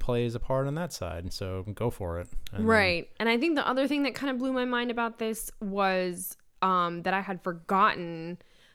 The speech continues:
Speaker 2: that Troa Barton is not actually Troa Barton.
Speaker 1: Yeah,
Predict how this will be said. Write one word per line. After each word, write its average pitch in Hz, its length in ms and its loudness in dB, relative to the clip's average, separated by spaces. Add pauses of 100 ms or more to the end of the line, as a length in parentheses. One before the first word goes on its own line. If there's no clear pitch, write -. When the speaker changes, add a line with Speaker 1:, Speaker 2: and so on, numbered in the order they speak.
(140)
Speaker 2:
that - 180 -4
Troa 226 460 2
Barton 180 560 2
is 185 180 -4
not 185 380 4
actually 175 500 -4
Troa 151 340 -6
Barton. 160 540 -4 (720)
Speaker 1:
Yeah, 90 220 -2